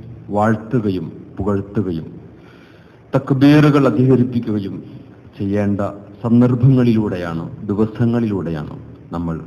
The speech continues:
കഴിഞ്ഞു പോകുന്നത്. ദുൽഹജ്ജ് പതിമൂന്ന് അസ്ർ വരെ അത് നമ്മൾ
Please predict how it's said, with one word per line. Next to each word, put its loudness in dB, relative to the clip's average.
കഴിഞ്ഞു -2
പോകുന്നത്. -6
ദുൽഹജ്ജ് -2
പതിമൂന്ന് 4
അസ്ർ 2
വരെ -4
അത് -8
നമ്മൾ -6